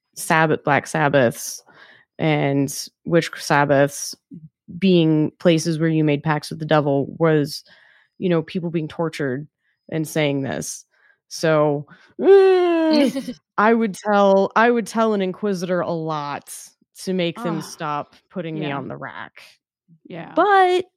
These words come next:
Speaker 1: there's also a lot of ceremonial magic that totally does involve making pacts with
Speaker 3: With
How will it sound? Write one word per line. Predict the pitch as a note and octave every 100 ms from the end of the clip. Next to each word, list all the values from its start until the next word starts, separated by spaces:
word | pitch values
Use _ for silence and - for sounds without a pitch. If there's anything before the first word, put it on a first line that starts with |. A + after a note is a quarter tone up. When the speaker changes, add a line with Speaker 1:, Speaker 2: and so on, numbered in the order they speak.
| - - _ _ _ _ _ _ _ _ -
Speaker 1:
there's | F#4 G4+
also | G4+ A4 G#4 A4
a | G#4+
lot | G4 G#4
of | G4+
ceremonial | - G4+ G4+ F#4 F#4+ G4 F#4
magic | E4+ G#4+ A4+ F4 D4 - - -
that | A#3+ D4 D#4+ E4 - _
totally | - - D4+ F#4 F#4+ F#4 F4 F4 E4+ D#4 C#4+ C4 -
does | D4 D#4+ F#4 F4+ C#4+
involve | D4 C#4 A#3 A#3+ A#3 A3+ G#3+ G#3 F#3+ F3+ - _ -
making | A3+ G#3+ A3 A3+ G#3
pacts | - G#3 G3 _ - - - _
with | - G3+ F#3 F#3 - -
Speaker 3:
With | F#3+